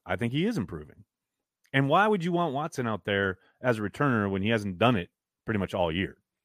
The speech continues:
I'd much rather go with the guy who's been out there each and every day since the start of camp. That's just me. Is Dobbs the chosen one?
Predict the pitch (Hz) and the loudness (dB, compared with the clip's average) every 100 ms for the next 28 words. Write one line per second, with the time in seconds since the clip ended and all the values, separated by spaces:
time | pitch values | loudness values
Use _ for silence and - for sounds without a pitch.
0 | _ _ _ _ _ _ - 95 104 120 | _ _ _ _ _ _ -10 -6 2 4
1 | 131 139 117 110 107 98 98 95 87 92 | 6 6 6 8 4 4 2 4 4 0
2 | 85 90 92 - 98 101 98 90 85 - | -4 -4 -6 -2 0 0 2 2 0 -4
3 | _ _ 123 110 107 90 87 95 87 92 | _ _ -8 -6 -4 -4 0 2 0 -4
4 | - - 98 80 - 73 - _ _ _ | -12 -4 -4 -4 -8 -12 -14 _ _ _
5 | _ _ 92 98 107 92 73 _ _ _ | _ _ -6 -4 -4 -6 -8 _ _ _
6 | _ _ _ _ _ _ _ _ _ _ | _ _ _ _ _ _ _ _ _ _
7 | _ _ _ _ _ _ _ _ - _ | _ _ _ _ _ _ _ _ -20 _
8 | _ _ _ _ _ _ _ - 104 101 | _ _ _ _ _ _ _ -2 -2 4
9 | 120 139 117 110 107 98 - 139 135 120 | 6 6 4 0 -4 -4 4 6 6 2
10 | 104 90 87 78 | 0 0 -2 -4